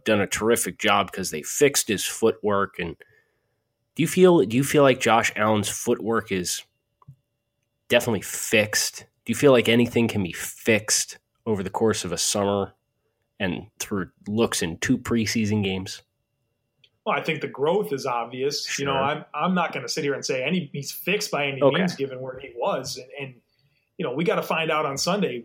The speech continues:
Speaker 2: He's going against what I think is a good Bengals defense with talent on all three levels of the field, really good secondary and a lot of good pass rush. So, hey, we're gonna find out on Sunday.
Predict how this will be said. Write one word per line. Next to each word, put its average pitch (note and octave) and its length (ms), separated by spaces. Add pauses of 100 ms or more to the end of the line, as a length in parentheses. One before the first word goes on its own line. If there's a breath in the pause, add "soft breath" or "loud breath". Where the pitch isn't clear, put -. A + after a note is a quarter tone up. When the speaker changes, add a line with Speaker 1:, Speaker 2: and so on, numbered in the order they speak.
Speaker 2:
He's D3+ 160
going E3 200
against D3 240
what C3+ 80
I F3 100
think E3 200
is C#3 100
a B2+ 60
good D#3+ 240
Bengals C#3 360
defense D3 460
with A#2+ 140
talent D3+ 320
on C3+ 80
all D#3 200
three D3+ 140
levels C#3+ 280
of - 40
the - 80
field, D3+ 320
really D3+ 160
good D3 180
secondary C#3+ 440
and B2+ 80
a A#2 40
lot B2+ 160
of C#3 60
good C#3 140
pass F3+ 340
rush. - 220
So, A#2 260 (480)
hey, E3+ 140
we're D3 160
gonna F3 120
find D#3+ 300
out D#3+ 200
on C#3 140
Sunday. C3 540